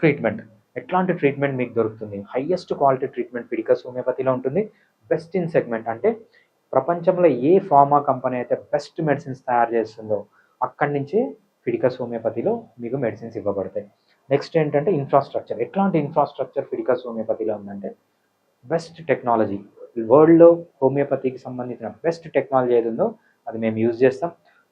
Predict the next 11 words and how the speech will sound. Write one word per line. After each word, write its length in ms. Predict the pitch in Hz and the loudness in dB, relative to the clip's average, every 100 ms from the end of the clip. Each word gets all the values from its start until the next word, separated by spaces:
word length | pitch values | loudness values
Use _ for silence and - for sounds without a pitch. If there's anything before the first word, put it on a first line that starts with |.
| 127 | -2
On 60 | 139 | 2
top 140 | 143 143 143 | 2 4 2
of 60 | 190 | 0
it, 80 | 185 _ _ _ - 131 | -4 _ _ _ 0 2
ఆర్టిఫిషియల్ 480 | 139 139 143 143 123 | 2 -4 0 0 0
ఇంటెలిజెన్స్ 440 | 127 139 139 135 139 | 2 2 2 0 0
కూడా 140 | 139 127 | 2 4
యూజ్ 140 | 131 131 | 2 4
చేస్తున్నాం 380 | 135 135 139 135 135 | 4 2 -2 -2 0
మేము 120 | 135 131 | 0 0
ఇప్పుడు. 180 | 165 | -2